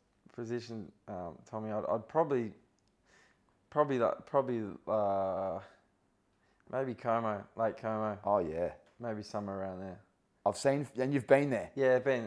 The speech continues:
Speaker 1: been there. Um, lo-, love it up there. Um, but you, cl-, yeah, it's obviously a magic place, isn't it? Like,
Speaker 2: Why Lake Como? Just for people that haven't been there.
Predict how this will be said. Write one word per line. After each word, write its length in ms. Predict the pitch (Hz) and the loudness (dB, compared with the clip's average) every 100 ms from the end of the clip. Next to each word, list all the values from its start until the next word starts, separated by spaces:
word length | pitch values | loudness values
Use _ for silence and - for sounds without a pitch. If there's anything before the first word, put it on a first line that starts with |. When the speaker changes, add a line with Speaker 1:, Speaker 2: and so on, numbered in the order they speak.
| 76 110 | -6 -4
Speaker 1:
been 180 | 127 | -2
there. 280 | 127 107 - - | -2 -4 -6 -8
Um, 320 | 113 104 101 87 | -6 -6 -6 -6
lo-, 260 | 110 104 - | 0 0 2
love 200 | 110 104 | 2 2
it 80 | 98 | -2
up 120 | - | -2
there. 280 | 98 87 - _ _ _ _ _ - | -4 -6 -10 _ _ _ _ _ -4
Um, 260 | 104 101 107 | -4 -4 -6
but 80 | |
you, 120 | 104 104 | -6 -4
cl-, 140 | - - | -6 -4
yeah, 240 | 104 98 90 | -4 -4 -8
it's 180 | 104 - | -6 6
obviously 480 | 120 113 107 104 95 - | 6 6 -4 -8 -10 -12
a 60 | 98 | -10
magic 320 | 101 - 69 | -8 -10 -8
place, 380 | 104 90 - - | -6 -6 -8 -18
isn't 140 | 104 101 | -12 -10
it? 140 | - | -6
Like, 220 | 98 85 - - - _ | -6 -6 -10 -20 -20 _
Speaker 2:
Why 220 | 104 131 139 | 6 10 12
Lake 240 | 135 - | 10 6
Como? 380 | 127 107 104 98 | 2 0 0 -4
Just 220 | 104 113 | -6 -10
for 80 | 113 | -6
people 240 | 123 110 98 | -2 2 2
that 80 | |
haven't 260 | 98 98 95 | 2 -2 -2
been 220 | 95 92 | -4 -4
there. 180 | 87 | -6